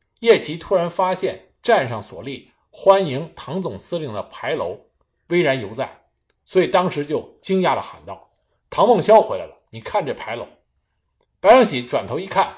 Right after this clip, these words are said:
急忙高喊：“不要停车！不要停车！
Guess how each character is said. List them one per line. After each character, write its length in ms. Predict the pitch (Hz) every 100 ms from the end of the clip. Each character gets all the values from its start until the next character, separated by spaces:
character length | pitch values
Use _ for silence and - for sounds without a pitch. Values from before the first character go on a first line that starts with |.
| - _ _ _
急 240 | - 170 214
忙 320 | 175 170 160
高 160 | 170 156
喊 140 | - - _ _
：“不 80 | 208
要 120 | 175
停 180 | 131 143
车！ 140 | 151 165 -
不 60 | 165
要 100 | 151
停 180 | 117 123
车！ 220 | 135